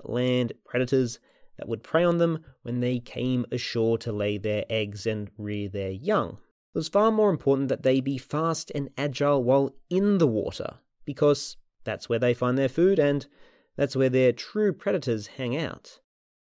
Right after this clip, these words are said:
This isn't the case in the northern hemisphere. If a penguin wanted to live in the Arctic Circle, they would have to contend with foxes and wolves and bears. Oh my!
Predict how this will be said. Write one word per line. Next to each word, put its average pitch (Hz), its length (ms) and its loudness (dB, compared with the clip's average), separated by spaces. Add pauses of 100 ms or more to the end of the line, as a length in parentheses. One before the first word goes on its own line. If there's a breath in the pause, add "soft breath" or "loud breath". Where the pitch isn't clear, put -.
(120)
This 208 180 -2
isn't 196 240 4
the 160 80 2
case 151 340 0
in 131 100 -2
the 127 40 2
northern 113 320 2
hemisphere. - 560 -4 (560)
If - 60 -2
a 117 100 6
penguin 165 480 2
wanted 139 220 2
to 135 100 -6
live 131 220 2
in 120 120 -2
the 113 220 -4
Arctic 180 480 -2
Circle, 110 500 -6 (120)
they 147 160 2
would 170 100 2
have 160 200 -2
to 156 100 -4
contend 151 500 -2
with 113 260 -4
foxes 131 440 -2
and 113 180 0
wolves 123 320 2
and 107 140 -2
bears. 139 360 6 (120)
Oh 170 100 6
my! 175 300 6